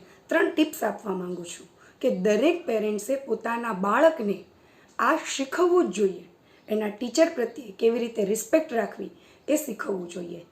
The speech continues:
તો ત્રણ ટિપ્સ આપણે જોઈએ કે પહેલી ટિપ્સ છે કે બાળકને માન આપતા શીખવાડો. બાળક શાળાએ જાય તો બાળકને કહો કે શિક્ષક ફક્ત ભણાવતા નથી,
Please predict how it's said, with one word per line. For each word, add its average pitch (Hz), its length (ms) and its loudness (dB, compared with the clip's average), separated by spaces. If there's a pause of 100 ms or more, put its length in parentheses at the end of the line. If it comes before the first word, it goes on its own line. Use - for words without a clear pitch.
(240)
તો 220 100 -2
ત્રણ 302 360 4
ટિપ્સ 302 280 0
આપણે 277 280 4
જોઈએ 254 460 0 (300)
કે 302 60 4
પહેલી 311 400 8
ટિપ્સ - 300 -2
છે - 300 -14 (500)
કે 240 100 0
બાળકને 262 680 0
માન 233 480 -2
આપતા 202 320 -2
શીખવાડો. 165 520 -10 (1000)
બાળક 214 260 0
શાળાએ 247 520 0
જાય 202 300 -4
તો 220 180 -8
બાળકને 294 440 2
કહો 277 460 0 (360)
કે 254 80 -4
શિક્ષક 277 400 -2 (140)
ફક્ત 302 260 2
ભણાવતા 262 600 2
નથી, 330 360 -2